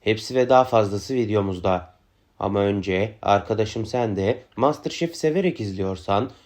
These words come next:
lütfen abone olarak ve videoyu beğenerek gücümüzü göstermeyi unutma. Sen hangi MasterChef yarışmacılarını Survivor'da görmek isterdin? Düşünceni yorumlarda yazabilirsin.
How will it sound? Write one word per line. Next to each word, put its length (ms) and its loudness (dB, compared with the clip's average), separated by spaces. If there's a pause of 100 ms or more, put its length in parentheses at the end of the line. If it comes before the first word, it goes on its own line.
(180)
lütfen 300 -2
abone 280 0
olarak 560 0 (540)
ve 120 4
videoyu 420 0
beğenerek 640 0
gücümüzü 440 -4
göstermeyi 600 0
unutma. 520 -4 (720)
Sen 520 -4
hangi 300 0
MasterChef 680 -2
yarışmacılarını 880 -2 (220)
Survivor'da 680 4
görmek 440 -2
isterdin? 560 0 (500)
Düşünceni 460 -2
yorumlarda 520 -2
yazabilirsin. 760 -2